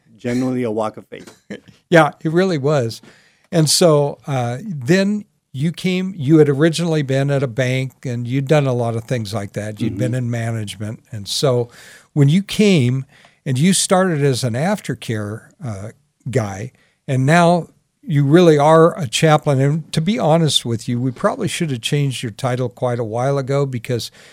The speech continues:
Speaker 2: along with trying to help these guys integrate into society,
Speaker 1: Mm-hmm.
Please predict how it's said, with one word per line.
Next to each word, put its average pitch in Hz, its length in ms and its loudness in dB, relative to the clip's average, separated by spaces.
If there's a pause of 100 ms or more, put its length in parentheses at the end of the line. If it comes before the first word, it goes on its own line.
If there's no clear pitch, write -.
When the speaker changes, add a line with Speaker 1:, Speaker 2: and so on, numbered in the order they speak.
(260)
Speaker 2:
along 175 480 4
with 160 180 4
trying 160 360 2
to 123 100 0
help 151 280 0
these 131 240 -4
guys 127 300 0
integrate 131 480 2
into 117 280 -2
society, 110 760 -4
Speaker 1:
Mm-hmm. 113 240 -6